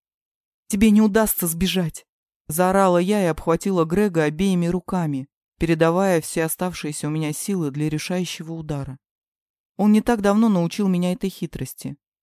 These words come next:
Маги могли передавать энергию друг другу. Я не успела толком попрактиковаться в новом умении и делала все по наитию, но у меня получилось. Сверкающий стихийный шар из огня и молний сорвался с пальцев Грега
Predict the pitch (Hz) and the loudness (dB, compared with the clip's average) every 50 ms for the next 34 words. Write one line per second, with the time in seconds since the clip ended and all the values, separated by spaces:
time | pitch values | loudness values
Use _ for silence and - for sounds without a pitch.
0 | _ _ _ - 185 226 240 226 175 160 151 151 160 175 175 156 - 160 165 160 | _ _ _ -2 0 0 2 2 0 0 -2 -2 0 -2 -2 -2 -2 -2 0 0
1 | 165 165 180 170 - 175 170 185 202 208 185 160 165 156 151 165 180 175 165 170 | 0 0 0 0 -2 -2 -2 -2 -2 -2 -2 -4 -6 -6 -6 -6 -8 -6 -6 -6
2 | 147 135 123 - 127 131 - _ _ _ _ _ _ _ _ _ _ 185 196 208 | -6 -6 -8 -10 -10 -12 -12 _ _ _ _ _ _ _ _ _ _ 0 2 4
3 | 220 226 220 - - - 262 247 202 160 - - 175 170 165 - 160 151 - 147 | 4 4 2 0 0 0 2 2 2 2 0 0 -4 -4 -4 -4 -6 -6 -6 -6
4 | 147 - 151 - - - - 175 180 196 202 190 - 147 143 151 156 147 139 143 | -6 -8 -10 -10 -12 -10 -8 -6 -4 -4 -6 -6 -6 -6 -6 -4 -4 -4 -4 -4
5 | 151 156 160 160 151 143 139 135 131 131 143 _ _ _ _ _ _ _ _ - | -4 -4 -4 -4 -4 -6 -6 -8 -10 -10 -14 _ _ _ _ _ _ _ _ -10
6 | 156 143 160 190 196 190 185 180 175 - - 185 175 - 190 196 202 202 190 160 | -8 -2 0 0 2 2 2 0 -2 -2 -2 -4 -4 -2 -4 -2 -2 -2 -2 -4
7 | - - - 131 131 147 - _ _ _ _ _ - 165 170 170 165 170 165 170 | -6 -10 -10 -10 -10 -12 -16 _ _ _ _ _ 0 0 2 2 0 0 0 -2
8 | 175 180 - - 180 185 180 - - - 147 139 135 135 - - _ _ _ _ | -2 -4 -4 -6 -8 -8 -8 -8 -10 -10 -10 -10 -12 -14 -16 -20 _ _ _ _
9 | _ _ _ _ _ _ _ _ _ _ _ - - 185 180 175 - - 214 214 | _ _ _ _ _ _ _ _ _ _ _ -6 0 2 2 2 2 0 0 0
10 | 196 170 - 160 151 - - 175 170 - 196 190 190 175 170 160 - - 208 208 | 0 0 -2 -6 -10 -8 -8 -8 -6 -4 -2 -2 0 0 -2 -2 -4 -2 -2 -2
11 | 202 180 - - 143 147 160 156 156 170 175 190 190 185 170 156 160 165 180 196 | -2 -4 -6 -8 -4 -2 -2 -2 -2 -2 -2 0 0 0 0 -2 -2 -2 -2 -2
12 | 196 180 160 147 139 - 156 151 156 170 190 185 - 175 - - - 180 180 170 | -2 -2 -2 -4 -4 -4 -6 -6 -4 -4 -4 -6 -6 -8 -12 -10 -6 -6 -6 -6
13 | - 185 170 170 165 170 170 151 131 131 127 | -6 -8 -8 -8 -6 -4 -4 -4 -4 -8 -12